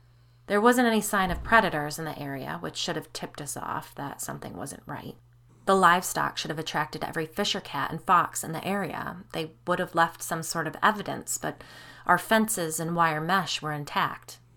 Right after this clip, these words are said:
No rips or holes, just beheaded chicken carcasses.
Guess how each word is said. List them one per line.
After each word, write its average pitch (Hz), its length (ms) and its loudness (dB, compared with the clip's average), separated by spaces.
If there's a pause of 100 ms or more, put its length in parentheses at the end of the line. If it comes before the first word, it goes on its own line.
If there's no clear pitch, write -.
(160)
No 165 200 -2
rips 160 520 -4
or 160 140 -2
holes, - 560 -2
just - 380 -6 (400)
beheaded 151 480 -4
chicken 170 340 -4
carcasses. - 760 -10